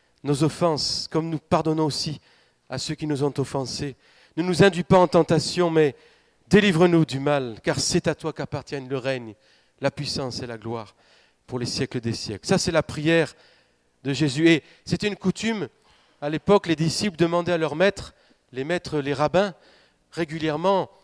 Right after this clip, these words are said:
Apprends-nous à prier. Quelle est ta prière ? » C'était un peu, donc chaque maître, si vous voulez, donnait sa prière. Mais là, il ne s'agit pas d'une prière,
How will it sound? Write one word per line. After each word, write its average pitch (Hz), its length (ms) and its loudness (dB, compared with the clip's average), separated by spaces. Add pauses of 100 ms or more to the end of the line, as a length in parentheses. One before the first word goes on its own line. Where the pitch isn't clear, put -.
(380)
Apprends-nous 202 580 0 (360)
à 151 100 -6
prier. 151 420 -8 (420)
Quelle 185 180 2
est 202 60 6
ta 185 160 2
prière ? » 180 540 -2 (280)
C'était 151 260 -6
un 160 60 0
peu, 185 180 -2 (160)
donc 175 140 -2
chaque - 340 0
maître, 196 360 -2
si - 160 -10
vous 156 60 -8
voulez, 185 280 -2 (320)
donnait 185 360 2
sa 180 220 -2
prière. 156 480 -10 (540)
Mais 160 100 4
là, 214 120 8
il 214 40 8
ne - 40 4
s'agit 190 280 -2
pas 190 500 2 (280)
d'une 220 200 0
prière, 139 520 -4